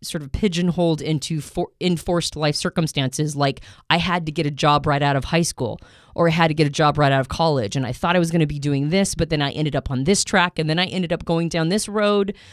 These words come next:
of a career path that I never anticipated. And so now all of my functions have been used to solve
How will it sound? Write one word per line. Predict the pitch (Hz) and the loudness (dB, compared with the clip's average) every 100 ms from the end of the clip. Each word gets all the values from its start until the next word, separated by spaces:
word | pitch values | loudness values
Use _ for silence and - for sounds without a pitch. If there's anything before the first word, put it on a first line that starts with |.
| - - | -12 -2
of | 175 | 2
a | 175 | 2
career | - - 214 262 | 0 -4 -2 -2
path | - 156 151 | 2 0 0
that | 160 | -2
I | 151 | -2
never | 160 202 269 262 | 0 0 0 0
anticipated. | 277 254 269 233 180 147 143 143 - - _ - | -2 -2 -4 -2 0 2 0 -2 -6 -20 _ -4
And | 190 | 2
so | 180 | 4
now | 180 175 - | 4 2 2
all | 214 254 | 2 2
of | 240 | 2
my | 214 202 | 2 0
functions | - 247 294 - 151 143 | 0 0 0 0 -2 -2
have | - 170 | 0 0
been | 170 170 | 0 0
used | 165 220 - | 0 -4 -4
to | 170 | -4
solve | - 202 220 208 | -2 0 0 -2